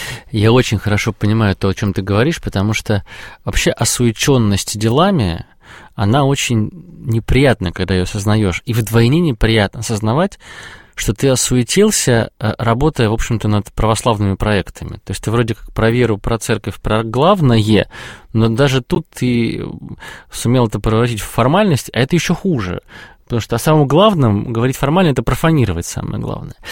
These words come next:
А, но, вы знаете, моя история, мне, м, она как-то очень хорошо ложится в тему сегодняшнюю. Мне так радостно, что все совпало. Она со мной не так давно произошла.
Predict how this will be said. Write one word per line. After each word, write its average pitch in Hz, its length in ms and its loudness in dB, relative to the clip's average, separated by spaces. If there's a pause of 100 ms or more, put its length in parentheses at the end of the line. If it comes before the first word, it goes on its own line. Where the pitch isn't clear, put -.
(580)
А, 135 280 4
но, 175 260 6
вы 147 80 0
знаете, 175 300 4
моя 147 260 4
история, 202 360 4
мне, 147 180 2 (360)
м, 120 320 -2 (160)
она 156 320 2
как-то - 280 -6
очень - 100 -4
хорошо 170 360 0 (200)
ложится 143 500 -2
в - 60 -14
тему 226 300 2
сегодняшнюю. 117 800 -2
Мне 120 100 -4
так - 180 -4
радостно, 127 320 -2
что 113 140 -8
все - 140 -6
совпало. 185 500 0
Она 135 140 0
со - 280 -4
мной 160 140 0
не 143 60 -2
так 143 160 -2
давно 147 260 0
произошла. 139 580 0